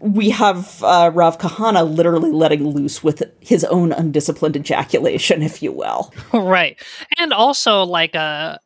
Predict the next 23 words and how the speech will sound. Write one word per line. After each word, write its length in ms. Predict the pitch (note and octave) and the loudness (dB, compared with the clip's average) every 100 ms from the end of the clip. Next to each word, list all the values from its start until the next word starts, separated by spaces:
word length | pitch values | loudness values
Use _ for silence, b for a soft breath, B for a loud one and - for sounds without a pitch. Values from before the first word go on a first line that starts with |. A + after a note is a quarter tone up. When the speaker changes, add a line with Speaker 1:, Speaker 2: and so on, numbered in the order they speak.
| - | -6
Speaker 2:
maybe 380 | F#3+ F#3+ F#3+ | 0 2 0
you 180 | F#3+ E3+ | -2 -2
said 240 | D#3+ F3+ F3 | -2 -2 0
this 160 | F3 | -2
in 100 | E3+ | -2
your 120 | D#3 D3 | -4 -2
book 200 | G#3 - | -2 -2
and, 140 | D#3+ | -8
and 240 | - E3 | -6 -4
I 140 | D#3 D3+ | -4 -4
forgot 320 | - D#3 A#3+ | -4 0 2
it, 60 | F3+ | 2
but 120 | E3+ | 2
also, 300 | E3 F#3 F3+ | 2 0 0
like, 200 | E3 D#3 | -2 -2
a 80 | D#3 | -4
failure 460 | - E3 E3 D#3+ D3 | 0 0 0 0 -4
of 120 | D3+ | -2
sex 280 | - D3+ - | -4 -4 -6
education 640 | C#3+ D3+ - A#3+ - D3 | -6 -6 -2 -2 -2 -6
on 140 | D3 | -8
the 80 | D#3 | -10
beh-, 240 | D3+ C#3+ | -10 -12